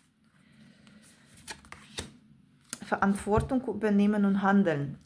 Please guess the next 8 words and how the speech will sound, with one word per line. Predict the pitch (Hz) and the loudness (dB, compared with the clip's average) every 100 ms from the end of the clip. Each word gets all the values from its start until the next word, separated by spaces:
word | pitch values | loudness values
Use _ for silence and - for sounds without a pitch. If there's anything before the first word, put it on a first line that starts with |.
| - - | -20 -14
Прийміть | - 196 185 190 220 254 - | -6 -2 0 2 2 0 -4
відповідальність | - 185 170 160 165 156 151 151 - - | -12 -12 -6 0 0 0 -6 -10 -14 -10
і, | 208 | -8
відповідно | 185 185 170 170 175 | -8 -10 -8 -6 -6
до | 151 151 | -6 -8
того, | 170 165 165 | -8 -8 -10
дійте. | 160 156 139 139 131 - - - - - - _ _ _ | -8 -8 -6 -6 -8 -8 -18 -20 -20 -20 -20 _ _ _
Це | - 214 208 196 | -4 2 4 4